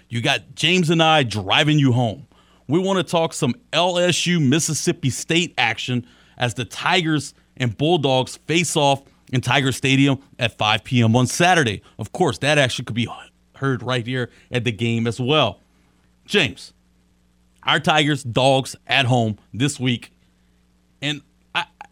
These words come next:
I could see why. I could see why. I, this is a, a, let's flat, let's rewind a little bit. Let's go back to two years ago. Open the covid season, right? Mike Leach brought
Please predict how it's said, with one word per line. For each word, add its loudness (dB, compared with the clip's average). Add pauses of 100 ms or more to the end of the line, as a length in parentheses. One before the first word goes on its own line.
(120)
I -4
could -2
see 0
why. -4 (720)
I -4
could -2
see -2
why. -4
I, -2 (680)
this -2
is 0
a, 4
a, 0 (420)
let's -8
flat, -2 (760)
let's -8
rewind 2
a 0
little 0
bit. -16 (100)
Let's -8
go 0
back 0 (300)
to -2 (160)
two 0
years 0
ago. -8 (880)
Open 0
the -2
covid -2
season, -8
right? 0 (140)
Mike -2
Leach -4
brought 0